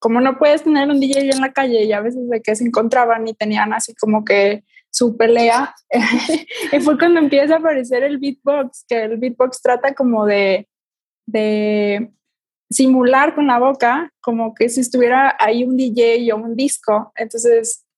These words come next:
así es como surge el beatbox, que se me hizo como muy, muy interesante.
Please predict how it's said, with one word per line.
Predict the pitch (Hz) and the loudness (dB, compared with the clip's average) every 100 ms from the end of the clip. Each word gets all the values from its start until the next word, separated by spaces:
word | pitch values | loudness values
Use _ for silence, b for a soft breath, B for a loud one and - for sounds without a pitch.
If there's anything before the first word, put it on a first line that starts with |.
| _ _ - | _ _ -2
así | 233 254 | 0 2
es | 254 | 2
como | 285 277 | 2 2
surge | 262 269 262 262 254 | 2 0 2 2 2
el | 233 233 220 | 2 0 -2
beatbox, | 220 214 226 - | -2 -2 -4 -6
que | 240 | -4
se | 233 | -2
me | 214 214 | 0 0
hizo | 226 | 0
como | 240 220 202 | 0 0 2
muy, | 208 214 220 220 - _ _ _ _ _ _ | 2 2 0 -4 -10 _ _ _ _ _ _
muy | 233 247 | -2 2
interesante. | 254 254 262 320 294 262 302 | 2 2 2 2 0 2 0